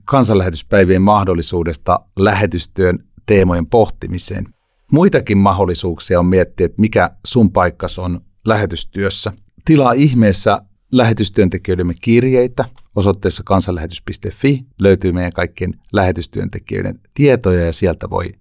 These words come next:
tilata erilaisten lähetystyöntekijöiden kirjeitä. Kirjeen tilaaminen on ilmaista ja voit tilata vaikka monen eri lähetin kirjeet. Kannattaa myös osallistua Ryttylässä järjestettäviin erilaisiin lähetystapahtumiin. Esimerkiksi syksyllä on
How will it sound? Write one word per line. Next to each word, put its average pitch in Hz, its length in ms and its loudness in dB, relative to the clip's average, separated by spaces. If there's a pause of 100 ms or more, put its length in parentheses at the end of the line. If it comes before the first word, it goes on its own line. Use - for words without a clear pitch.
(160)
tilata 92 440 0 (280)
erilaisten 104 540 0
lähetystyöntekijöiden 90 960 -4
kirjeitä. 92 640 -2
Kirjeen 98 380 2
tilaaminen 92 440 -2
on 92 100 -4
ilmaista 95 480 -2
ja 50 100 -4
voit - 200 -8
tilata - 380 -8
vaikka 98 260 -8
monen 95 420 4
eri 95 220 -8 (480)
lähetin 80 420 -2
kirjeet. - 600 -8 (380)
Kannattaa 123 400 2
myös 98 280 2 (180)
osallistua 101 760 0
Ryttylässä 107 580 2
järjestettäviin 90 840 0 (400)
erilaisiin 107 540 2
lähetystapahtumiin. 98 1000 -2
Esimerkiksi 95 580 -2
syksyllä 98 520 -4
on - 180 -6